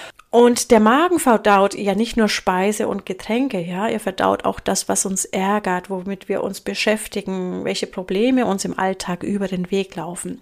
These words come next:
„Das schlägt mir auf den Magen“, ist so ein ganz alter Spruch, aber da ist wirklich auch viel dran. Und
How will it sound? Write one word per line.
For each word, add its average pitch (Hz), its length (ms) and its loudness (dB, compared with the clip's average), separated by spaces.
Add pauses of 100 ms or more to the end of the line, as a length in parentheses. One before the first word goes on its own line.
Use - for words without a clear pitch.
„Das 190 180 -4
schlägt 247 360 0
mir 226 120 2
auf 208 80 2
den 202 140 -4
Magen“, 226 400 0
ist - 200 -2
so 202 80 -2
ein 202 140 -2
ganz 214 280 2
alter 202 340 0
Spruch, - 380 4 (1080)
aber 202 140 4
da 208 120 2
ist - 180 0
wirklich 208 340 0
auch 214 120 0 (340)
viel 220 520 4
dran. 180 380 -2 (380)
Und 233 960 4